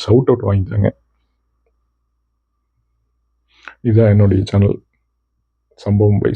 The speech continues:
சுரேந்தர் அப்படிங்கிறது தான் என்னுடைய சேனல். சம்பவம் by சுரேந்தர்னு போட்டிங்கனாவே இந்த சேனல் வரும்.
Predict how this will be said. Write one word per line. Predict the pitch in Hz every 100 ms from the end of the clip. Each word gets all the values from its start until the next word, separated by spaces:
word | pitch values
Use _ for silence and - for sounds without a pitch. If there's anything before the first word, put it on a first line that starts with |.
| -
சுரேந்தர் | 107 98 98 -
அப்படிங்கிறது | 113 101 104 98
தான் | 101
என்னுடைய | 104 95 98
சேனல். | 101 98 98 - _ _ _
சம்பவம் | - 113 113 113
by |
சுரேந்தர்னு | 107 107 107 110 110
போட்டிங்கனாவே | 101 - 101 101
இந்த | 107 104
சேனல் | - 101
வரும். | 98 113 -